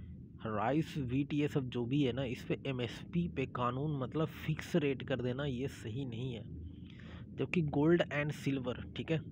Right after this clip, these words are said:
उसकी तो रेट फिक्स नहीं है, वो भी फ्लक्चुएट करती है, बदलते रहती है।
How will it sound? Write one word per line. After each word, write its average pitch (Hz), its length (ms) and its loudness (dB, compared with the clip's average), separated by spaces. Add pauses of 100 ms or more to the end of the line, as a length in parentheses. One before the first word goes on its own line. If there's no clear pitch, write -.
(680)
उसकी 156 320 0
तो 170 140 4
रेट 151 220 2
फिक्स - 380 -2
नहीं 120 180 -2
है, 110 80 -4 (460)
वो 131 180 4
भी 165 120 8
फ्लक्चुएट 147 680 4
करती 120 360 -2
है, 110 140 -4 (560)
बदलते 143 500 2
रहती 113 320 -2
है। 113 140 -6